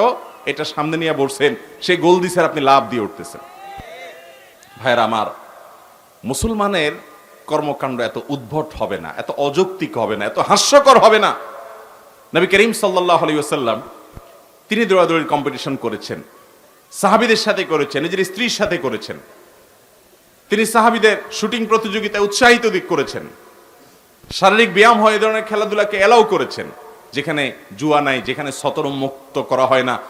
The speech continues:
যেখানে চোখের জেনা হয় না, যেখানে হারাম কিছু নাই, সেগুলোকে তিনি অনুমোদন করেছেন। আর মুসলমানের সন্তানরা রাতকে রাত নষ্ট করে, সময়,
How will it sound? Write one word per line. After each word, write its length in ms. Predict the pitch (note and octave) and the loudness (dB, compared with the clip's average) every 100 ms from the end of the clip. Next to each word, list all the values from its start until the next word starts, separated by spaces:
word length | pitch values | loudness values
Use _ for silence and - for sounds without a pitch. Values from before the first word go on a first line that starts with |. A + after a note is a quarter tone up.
| - | -14
যেখানে 280 | A2+ C3+ D3 | -6 -2 -2
চোখের 340 | C#3+ D#3 D#3+ | -4 -6 -4
জেনা 220 | B2+ C#3+ C3+ | -2 0 2
হয় 160 | C3+ | 0
না, 100 | C3+ | 0
যেখানে 300 | A2 B2+ C#3+ | -4 -4 -4
হারাম 320 | A#2+ C3+ E3 | 0 2 2
কিছু 220 | D#3 D3 D3+ | 2 -4 -4
নাই, 140 | C#3 - - | -6 -10 -12
সেগুলোকে 380 | - G#3 A3+ A3 | -2 2 4 2
তিনি 160 | A3+ A3+ | 2 2
অনুমোদন 420 | A#3 C#4 C4 A#3 | 6 6 6 4
করেছেন। 380 | G3 - - - - - - - - - | 0 -2 -6 -12 -14 -20 -20 -20 -20 -6
আর 140 | - C#3+ | -2 0
মুসলমানের 480 | D#3 F3+ G#3+ F#3+ D#3+ | -2 -4 -4 -4 -4
সন্তানরা 640 | - C#3 B2+ C3 A2 G2+ - - - | -4 -4 0 -2 0 -2 -4 -16 -12
রাতকে 600 | F2 B2 C#3+ - - A#2+ | -2 0 0 -4 -14 -8
রাত 600 | A#2 G2 A2+ F3 F#3+ F#3+ | -4 0 2 2 0 -2
নষ্ট 300 | B2+ B2 - | -8 -8 -6
করে, 260 | A2+ A2+ C3+ | -8 -4 -6
সময়, 560 | D3+ C#3+ D#3+ G#3+ B3+ | -4 0 4 6 6